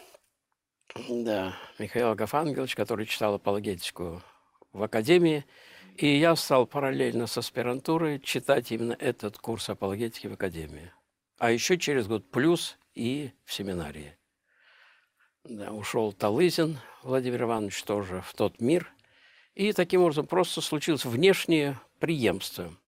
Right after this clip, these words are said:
Так что, а, и когда я начал читать апологетику, то я стал выписывать журнал «Наука и религия»,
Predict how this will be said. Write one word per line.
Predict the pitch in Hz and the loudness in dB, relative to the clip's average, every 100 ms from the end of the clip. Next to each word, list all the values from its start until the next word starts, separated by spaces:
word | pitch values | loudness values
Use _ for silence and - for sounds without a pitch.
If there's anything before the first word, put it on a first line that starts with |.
| _ _ - | _ _ 0
Так | 185 185 | 0 4
что, | 202 185 165 - - - - _ | 8 8 6 2 -6 -8 -10 _
а, | - 165 160 - | 4 6 6 4
и | - 180 196 180 | 2 2 2 4
когда | 180 175 | 6 8
я | 180 | 8
начал | 175 165 160 | 8 4 0
читать | 143 160 - 156 156 | -2 -2 2 2 2
апологетику, | 143 147 151 190 240 180 139 127 101 - - | 2 4 4 4 0 -2 0 2 2 -4 2
то | 165 160 156 - _ _ - - _ | 6 8 6 2 _ _ -20 -20 _
я | 160 | 2
стал | 156 170 160 | 4 6 6
выписывать | 165 170 - 131 | 4 2 0 -2
журнал | 131 139 127 | -2 0 2
«Наука | 117 117 117 | 2 0 0
и | |
религия», | 110 107 147 160 160 160 | -2 -2 -4 -2 -2 -2